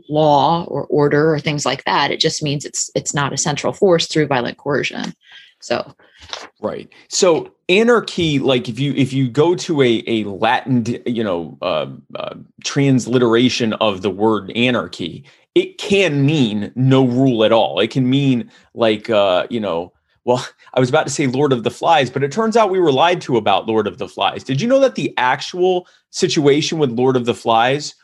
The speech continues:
Speaker 2: wasn't what they painted it to be? Like, the actual kids who ended up lost and, and, and they actually organized and did fairly well. Uh, there was, were some issues until they were rescued, but it wasn't the way it was portrayed. So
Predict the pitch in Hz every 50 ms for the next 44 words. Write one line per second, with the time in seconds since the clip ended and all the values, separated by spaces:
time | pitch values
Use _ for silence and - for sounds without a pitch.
0 | _ _ - 110 110 131 143 135 151 151 - 143 135 143 139 123 120 - 131 127
1 | 127 135 135 117 - 120 113 131 131 127 113 - - - - 127 123 127 - -
2 | 139 131 127 127 - 139 131 131 131 135 - 131 113 117 117 113 113 117 113 -
3 | - - _ _ - 113 110 107 110 120 131 135 - - 113 104 101 - 113 107
4 | 101 - - 110 107 104 104 101 101 - - _ _ - 135 139 - 135 135 139
5 | 139 - 156 143 131 120 - - 117 120 110 139 135 131 135 139 143 135 135 120
6 | 110 104 101 98 123 113 107 - - 139 135 120 120 110 104 104 107 104 113 131
7 | 139 143 143 - - - - - 104 110 - 127 135 135 127 117 110 127 135 139
8 | 135 135 - - 131 117 127 131 143 143 - 151 131 123 - 107 127 123 - -
9 | 160 156 139 135 120 - 139 127 120 120 113 110 110 107 107 107 117 - - -
10 | 151 151 139 135 123 113 104 - - 113 110 107 117 123 123 113 139 135 110 120
11 | 117 117 117 120 - - 117 - - 117 - 113 110 113 123 131 131 - _ _
12 | _ _ _ - - 147 139 123 - -